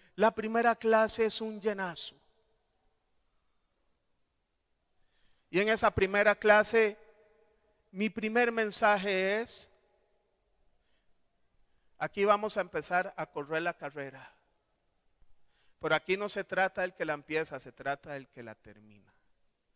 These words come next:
Y de aquí a los cinco niveles ustedes van a venir a sufrir estorbos para no venir.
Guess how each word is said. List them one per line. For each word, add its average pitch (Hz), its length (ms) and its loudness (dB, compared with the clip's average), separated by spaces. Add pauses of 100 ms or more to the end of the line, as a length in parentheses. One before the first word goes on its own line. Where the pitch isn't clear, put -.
(520)
Y 170 100 2
de 185 140 8
aquí 208 240 4
a 240 120 12
los 190 160 2
cinco 247 340 2
niveles 226 500 2
ustedes 220 460 2
van 220 180 6
a 226 120 6
venir 214 340 4
a 214 80 10
sufrir 220 500 0
estorbos 233 720 6
para 196 260 6
no 214 180 2
venir. 208 380 0